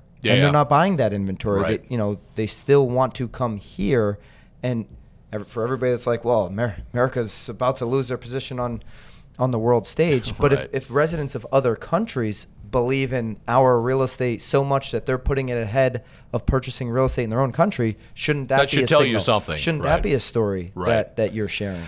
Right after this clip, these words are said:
Speaker 1: Absolutely. You know, i-, American investments, in, in a lot of cases, the, the U S bond market's wi-, widely considered the safest investment in the world. And that's what that, I think there's an element of that when you look at,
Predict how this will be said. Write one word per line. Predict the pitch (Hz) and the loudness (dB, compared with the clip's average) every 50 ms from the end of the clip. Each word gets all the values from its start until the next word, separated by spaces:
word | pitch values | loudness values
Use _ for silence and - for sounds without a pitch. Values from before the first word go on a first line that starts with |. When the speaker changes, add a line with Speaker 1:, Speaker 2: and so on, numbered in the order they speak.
| 76 - - | -10 -4 -2
Speaker 1:
Absolutely. | 185 226 - - - 220 - 311 339 - 101 | -2 -2 -2 -2 -2 -2 0 0 -2 -2 0
You | - | 0
know, | - 117 113 117 | 2 2 2 2
i-, | - 135 127 - | 0 -2 -4 -4
American | 139 131 147 180 180 - 208 | -2 0 0 0 0 -2 -4
investments, | 127 98 107 110 - - 117 107 - - | -2 0 0 0 0 -2 -4 -4 -4 -6
in, | - 139 127 - 139 123 117 117 | -6 -8 -8 -4 -2 -2 -2 0
in | 110 110 | 0 0
a | 107 | 2
lot | 101 127 175 214 | 2 4 2 2
of | - | 0
cases, | - 117 98 - - | -2 -6 -6 -6 -6
the, | 110 113 120 | -6 -6 -6
the | 120 113 117 107 101 101 | -4 -2 -2 -2 -2 0
U | 123 139 | 0 0
S | 120 - | 0 0
bond | - 95 98 160 233 | -2 -2 0 0 0
market's | 233 85 76 - - - - | 0 -2 -4 -4 -6 -10 -8
wi-, | 92 92 95 87 107 104 104 - - | -4 -4 -4 -4 -4 -8 -12 -12 -4
widely | 98 107 123 160 220 208 165 123 | 0 4 4 4 4 2 0 -2
considered | 110 - 117 95 - - 95 101 92 | -2 -4 -6 -6 -6 -6 -6 -6 -8
the | 87 82 - | -8 -8 -6
safest | - - 110 104 110 - 127 101 - - | -4 -4 -2 -4 -4 -4 -8 -10 -8 -8
investment | 87 78 82 80 - - - 78 - - | -10 -10 -8 -8 -8 -10 -10 -12 -16 -16
in | 73 | -14
the | 71 | -10
world. | 85 127 - - - - - - - - | -10 -10 -10 -10 -14 -18 -20 -18 -12 -6
And | 143 139 | -2 -2
that's | 147 151 - | -2 -2 -2
what | - 113 107 - | -2 -4 -4 -2
that, | - 87 82 80 | -4 -6 -6 -6
I | 82 87 | -8 -8
think | - 107 95 | -10 -10 -10
there's | - 95 87 76 | -8 -10 -10 -10
an | 90 85 | -8 -6
element | 92 110 110 92 82 80 | -6 -6 -6 -6 -8 -10
of | 80 76 | -12 -10
that | 80 80 87 - - | -10 -10 -10 -10 -12
when | 98 87 82 | -14 -14 -14
you | 82 85 90 | -12 -12 -12
look | 87 87 85 - 87 | -10 -10 -8 -8 -8
at, | 87 - | -8 -8